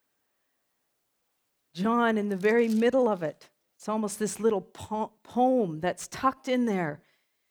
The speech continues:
And he says, "You've got this. You guys are already overcomers." John chapter two, verse thirteen, he says, "You know this. I'm writing to you because you have overcome the evil one."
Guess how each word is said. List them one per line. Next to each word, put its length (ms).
And 100
he 140
says, 280
"You've 320
got 360
this. 260
You 100
guys 280
are 120
already 680
overcomers." 1120
John 220
chapter 320
two, 260
verse 280
thirteen, 520
he 100
says, 400
"You 400
know 300
this. 340
I'm 260
writing 360
to 120
you 140
because 460
you 160
have 520
overcome 520
the 160
evil 260
one." 300